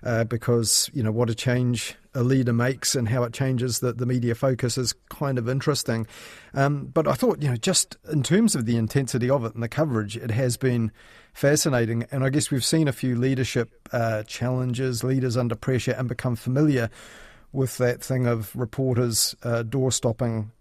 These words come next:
um, M Ps at the airport and outside Parliament. But I think this week it went to a, a whole new level.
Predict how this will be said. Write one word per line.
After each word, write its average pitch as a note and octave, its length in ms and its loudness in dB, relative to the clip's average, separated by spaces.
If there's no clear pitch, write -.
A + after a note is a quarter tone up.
um, A#2 380 -2
M B2 180 2
Ps B2 480 0
at A#2 160 -4
the A#2 160 2
airport B2 400 0
and A2+ 100 2
outside A2+ 440 0
Parliament. C3 440 0
But A#2+ 120 0
I C3 80 4
think C#3 240 0
this F3 180 0
week D3+ 180 0
it C3 60 -4
went C3 220 -4
to A#2 160 0
a, A2+ 80 -2
a B2+ 100 0
whole C#3 200 2
new B2 240 2
level. B2 400 2